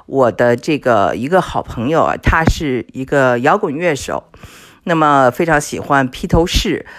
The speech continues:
跟我就聊，他说：“其实你们中国不需要有这个现代化，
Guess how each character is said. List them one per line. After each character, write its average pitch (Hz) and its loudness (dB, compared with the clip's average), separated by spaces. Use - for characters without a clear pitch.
跟 247 2
我 175 4
就 156 0
聊， 131 0
他 180 -2
说 185 0
：“其 180 -6
实 190 -4
你 170 -2
们 110 -4
中 175 -4
国 117 0
不 160 -6
需 165 -4
要 143 4
有 98 -6
这 120 -10
个 110 -2
现 160 -4
代 131 0
化， 131 0